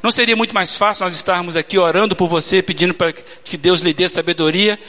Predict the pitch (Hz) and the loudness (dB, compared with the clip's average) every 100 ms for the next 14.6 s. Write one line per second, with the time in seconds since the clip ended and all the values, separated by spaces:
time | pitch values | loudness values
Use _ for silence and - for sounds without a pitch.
0 | - 185 - 214 196 - 214 208 185 165 | -6 -2 0 2 2 2 0 0 0 0
1 | 175 190 170 160 - 165 147 - 180 226 | 0 0 -2 -2 -2 -2 -2 -2 -2 0
2 | - - - - - - - - - - | -2 -2 -8 -16 -20 -20 -20 -20 -20 -20
3 | - - 202 208 170 160 226 247 185 - | -10 -4 0 0 0 -2 -2 -2 -2 -2
4 | - 208 196 180 170 185 175 165 202 208 | 0 0 2 -2 -2 0 0 2 0 -2
5 | - - - - - - - - 220 220 | -6 -6 -10 -18 -18 -20 -20 -8 -2 2
6 | 214 214 220 196 170 - - 220 - - | 2 0 0 -4 -4 -2 -2 -2 -4 -4
7 | - - - - - - - - 277 339 | -6 -16 -16 -18 -18 -18 -16 -6 -2 0
8 | - 214 196 190 180 180 170 - 240 240 | -2 -2 0 -2 -4 -4 -2 0 0 0
9 | 190 156 196 208 185 - 202 220 208 151 | -4 0 0 0 -2 -2 0 0 0 0
10 | 110 - - - - - - - - - | -2 -6 -20 -20 -20 -20 -20 -20 -20 -20
11 | - - - 240 262 254 285 - 277 226 | -18 -14 -6 0 0 0 -2 0 0 0
12 | 226 220 233 - 139 160 226 370 285 220 | 0 2 0 0 -2 0 0 -2 0 0
13 | 165 117 - - - - - - - - | -2 -8 -14 -20 -20 -20 -20 -20 -20 -6
14 | 143 165 190 202 - - | 0 2 0 -4 -6 -8